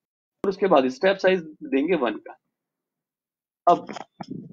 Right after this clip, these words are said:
अब इसके बाद यहाँ पर start two से किया, ये सिक्स क्यों लिखा? वही range function का situation यहाँ पर भी है,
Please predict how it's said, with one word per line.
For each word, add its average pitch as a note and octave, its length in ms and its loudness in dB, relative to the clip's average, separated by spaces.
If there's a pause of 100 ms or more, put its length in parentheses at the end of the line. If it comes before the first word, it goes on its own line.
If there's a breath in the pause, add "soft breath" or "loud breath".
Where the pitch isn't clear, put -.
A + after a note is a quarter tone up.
(1600)
अब F#3 140 4
इसके G3+ 280 2
बाद B2+ 340 4 (1500)
यहाँ C#3+ 380 0
पर D3+ 420 2 (640)
start E3 640 2 (460)
two C3 180 0
से E3+ 180 0
किया, F3+ 360 0 (720)
ये F3+ 140 4
सिक्स - 340 0
क्यों G3 200 4
लिखा? G3 300 2 (400)
वही C3 260 0
range E3 240 4
function D#3+ 400 -2
का E3+ 220 6 (880)
situation D#3+ 500 -4
यहाँ C3+ 220 0
पर D#3+ 200 -2
भी E3 160 -2
है, F#3+ 120 -2